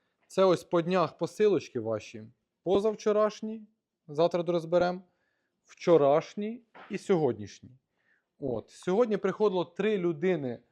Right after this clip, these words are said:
на співбесіду, двоє вже вийдуть на стажування післязавтра. Тобто штат збільшиться, і маю надію, що вони швиденько відстажуються, і ми будемо підтягувати наші хвости. Сьогодні день вигрузок, показую.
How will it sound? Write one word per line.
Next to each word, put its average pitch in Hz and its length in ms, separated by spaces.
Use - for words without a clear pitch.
на 151 160
співбесіду, 170 840
двоє 147 440
вже 131 180
вийдуть 139 320
на 139 100
стажування 135 800
післязавтра. 143 1000
Тобто 139 240
штат 151 300
збільшиться, 147 640
і 139 100
маю 151 220
надію, 147 280
що 147 140
вони 139 100
швиденько 143 380
відстажуються, 151 680
і 143 80
ми 170 140
будемо 156 260
підтягувати 147 560
наші 135 340
хвости. 139 520
Сьогодні 233 280
день 180 240
вигрузок, 113 580
показую. 117 540